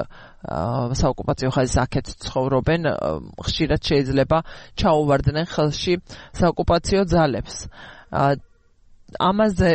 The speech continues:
ხა ცოტა ცინიკურად კი, ცინიკური პასუხი კი არის, რომ სწორედ აი ეს ბორდერიზაცია სწორედ ამას უწყობს ხელს, რომ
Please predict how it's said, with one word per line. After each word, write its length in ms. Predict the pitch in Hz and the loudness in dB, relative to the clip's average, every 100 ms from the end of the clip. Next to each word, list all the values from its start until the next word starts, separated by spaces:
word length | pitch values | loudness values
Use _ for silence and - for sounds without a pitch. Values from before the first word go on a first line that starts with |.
| - | 2
ხა 200 | - - | -4 -4
ცოტა 280 | - 196 165 | -4 -2 -2
ცინიკურად 720 | - - 190 185 - 180 170 - | 0 0 2 -2 2 2 2 0
კი, 180 | - 175 | 2 2
ცინიკური 520 | 156 190 180 175 180 | 2 -2 0 2 2
პასუხი 420 | 175 160 - 160 170 | 2 0 0 -4 0
კი 140 | 196 | 2
არის, 260 | 185 135 123 | 2 2 -2
რომ 200 | 143 131 | -4 -6
სწორედ 400 | 135 - 143 151 | -6 -2 0 2
აი 140 | 147 143 | 4 2
ეს 100 | 147 | 0
ბორდერიზაცია 840 | 151 151 160 147 139 156 - 131 | -2 0 0 0 0 0 0 -2
სწორედ 300 | - 131 135 | -2 -4 -2
ამას 220 | 139 143 - | -2 -2 -10
უწყობს 380 | - - - | -10 -8 -8
ხელს, 280 | - 110 - | -4 -4 -4
რომ 220 | 110 139 | -6 -6